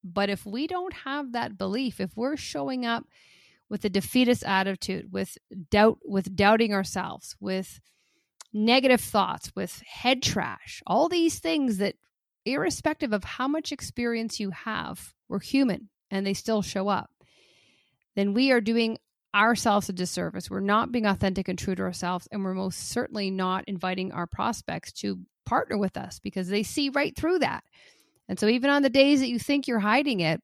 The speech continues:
w-, we're not. They see through it. And so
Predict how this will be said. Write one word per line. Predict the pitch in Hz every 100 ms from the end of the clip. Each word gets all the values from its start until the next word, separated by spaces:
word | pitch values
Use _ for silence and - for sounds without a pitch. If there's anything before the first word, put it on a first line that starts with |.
| 220
w-, | 196 - - _ _ -
we're | 208
not. | 285 392 - - -
They | 196 208
see | - 262
through | 240 339 359
it. | - - _ _ _ _ -
And | 226 240
so | 262 247